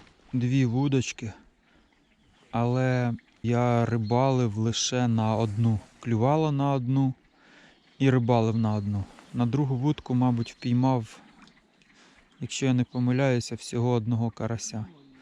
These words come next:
Тобто всю рибалку зробила одна єдина вудка, ось тому невеличкому віконечку, а інша простояла весь час. Я її кидав і лівіше, і правіше, і трошки ближче, і, і далі.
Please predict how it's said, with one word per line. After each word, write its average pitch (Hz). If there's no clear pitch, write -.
Тобто -
всю -
рибалку 139
зробила 123
одна 117
єдина 117
вудка, 123
ось 117
тому 127
невеличкому 117
віконечку, 123
а 117
інша 131
простояла 120
весь 110
час. -
Я 120
її 117
кидав 113
і 127
лівіше, 123
і 117
правіше, 117
і 113
трошки 127
ближче, 120
і, 120
і 117
далі. 123